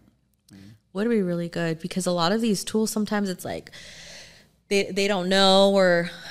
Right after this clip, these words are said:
you know, how to communicate or what to say or how to, how do I say this in a nice way? And sometimes when you're the boss, it's like you don't want to,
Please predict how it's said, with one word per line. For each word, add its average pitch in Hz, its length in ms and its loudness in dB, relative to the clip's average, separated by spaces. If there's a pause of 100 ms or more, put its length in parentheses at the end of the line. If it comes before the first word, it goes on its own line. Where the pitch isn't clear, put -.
(300)
you 196 140 -2
know, 185 160 0
how 185 180 0
to 190 60 0
communicate 190 520 -2
or 175 140 0
what 185 220 0
to 190 100 -2
say 180 320 0
or 170 120 0
how 160 180 2
to, 180 180 0 (140)
how 147 180 0
do 196 80 4
I 208 100 6
say 214 160 2
this 214 140 2
in 220 120 0
a 220 60 2
nice 233 380 0
way? 175 220 -2
And 180 120 -4
sometimes 294 320 -2
when 233 160 -4
you're 208 200 -4
the 226 80 -6
boss, 175 440 -8
it's 175 180 -12
like 170 200 -8
you 175 140 -8
don't 196 200 -6
want 160 280 -10
to, 160 340 -6